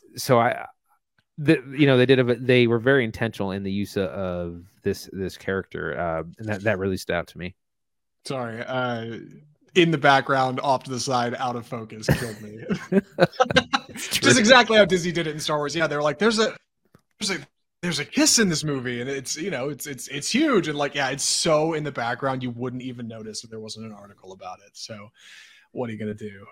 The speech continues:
Speaker 2: Uh, yeah, there, there is a trans character in this film, which was surprising. I, I, I told Christine driving home from watching it,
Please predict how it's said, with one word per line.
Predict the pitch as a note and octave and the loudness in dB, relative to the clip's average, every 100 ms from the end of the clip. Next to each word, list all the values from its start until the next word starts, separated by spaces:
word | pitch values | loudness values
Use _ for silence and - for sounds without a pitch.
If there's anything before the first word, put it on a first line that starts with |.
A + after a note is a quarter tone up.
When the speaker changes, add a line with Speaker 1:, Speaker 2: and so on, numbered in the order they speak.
| _ | _
Speaker 2:
Uh, | D3 D3 C#3+ C3 | 2 4 2 0
yeah, | C3 G3+ A3+ A2 - | 4 6 6 4 0
there, | C#3+ | 0
there | B2+ C#3+ C#3+ | 2 2 2
is | C3+ A3+ A3+ | 2 2 0
a | C#3 | -4
trans | - A#2 A2 | -4 -6 -6
character | - G#2 G#2+ G2+ | -10 -14 -16 -18
in | |
this | G#2+ | -18
film, | - F#2+ | -18 -18
which | G#2+ D3+ | -4 -2
was | D#3 | 0
surprising. | G#3 C4 C#4 C3+ G2+ G#2+ | 4 4 4 0 -8 -8
I, | A#2 A#2+ B2+ | -6 -2 -2
I, | B2+ | -2
I | |
told | D3+ C#3 | -4 -8
Christine | C3+ - D3+ | -10 -6 -6
driving | B2+ B2 A#2+ A#2+ | -2 -2 0 -2
home | B2+ | -4
from | A#2+ G#2+ | -4 -6
watching | G#2+ - | -8 -12
it, | - | -18